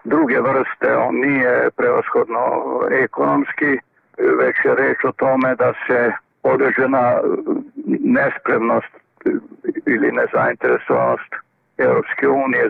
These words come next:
za, za, za, za nova proširenja, da se to na neki način premosti. Što se tiče Otvorenog Balkana, to je jedan vid te regionalne politike Evropske unije, ono koje je prezentirana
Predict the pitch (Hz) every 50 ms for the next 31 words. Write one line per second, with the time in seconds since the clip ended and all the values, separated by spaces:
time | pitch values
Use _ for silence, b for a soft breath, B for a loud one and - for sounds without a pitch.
0 | 98 113 113 113 113 - 110 117 120 120 120 110 - 113 113 117 - 127 - -
1 | _ _ 143 143 - 123 120 113 - - 123 - - - - 120 131 127 131 127
2 | 127 127 123 - - _ _ _ 123 120 120 - 120 - - 131 123 120 117 123
3 | 117 _ - 123 123 127 123 - 135 127 117 - 123 127 120 123 123 - - _
4 | - 127 117 - - _ _ _ - - - - - - - - 370 339 - -
5 | 165 151 131 - - _ _ 156 156 165 - 156 165 156 151 147 139 123 120 135
6 | 135 - - 135 123 127 143 143 139 _ - 135 131 131 131 131 127 123 - _
7 | _ - 101 - - 127 131 131 135 135 131 120 104 127 123 117 110 - - -
8 | 123 113 - - - 113 117 120 117 117 117 117 113 107 _ - 110 113 113 _
9 | - 131 113 - 120 120 123 117 110 107 - - - - 120 117 110 107 107 110
10 | 110 117 123 135 139 143 143 147 151 156 147 127 127 131 127 131 135 - - -
11 | 135 135 _ 139 143 131 120 147 147 147 139 - 160 160 139 131 135 - 135 131
12 | 131